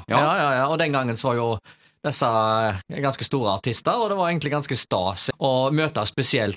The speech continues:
Speaker 2: eh, Kurt Nilsen, synes jeg.
Speaker 1: Ja, men det som ikke alle likte, det var at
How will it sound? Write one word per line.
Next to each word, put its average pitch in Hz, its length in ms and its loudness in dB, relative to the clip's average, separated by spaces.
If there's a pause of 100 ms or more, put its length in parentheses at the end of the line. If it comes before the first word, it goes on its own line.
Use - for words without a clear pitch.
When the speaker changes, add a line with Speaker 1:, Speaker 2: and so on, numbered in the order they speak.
(160)
Speaker 2:
eh, 120 80 0
Kurt - 220 -2
Nilsen, 117 320 -2
synes 120 160 -2
jeg. - 140 -6 (120)
Speaker 1:
Ja, 127 220 4 (260)
men - 80 2
det 269 120 4
som 277 100 6
ikke 262 100 6
alle 247 140 2
likte, 247 380 -2
det 202 100 -4
var 214 180 0
at 175 60 -8